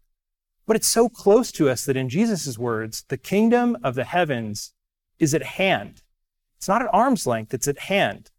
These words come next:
See, a T-Rex with his tiny arms can't even reach the toilet paper,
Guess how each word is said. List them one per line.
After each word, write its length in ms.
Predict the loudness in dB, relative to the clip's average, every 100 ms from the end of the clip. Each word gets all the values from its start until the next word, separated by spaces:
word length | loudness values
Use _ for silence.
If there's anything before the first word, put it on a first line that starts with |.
| _ _ _
See, 200 | -2 2
a 40 | 2
T-Rex 600 | 4 6 6 6 4 -2
with 100 | -2
his 140 | -2
tiny 340 | -2 0 2
arms 340 | 4 4 2 -2
can't 280 | 0 2 2
even 180 | 2
reach 240 | 2 2 0
the 100 | -2
toilet 340 | 2 4 4
paper, 460 | 0 -4 -4 -8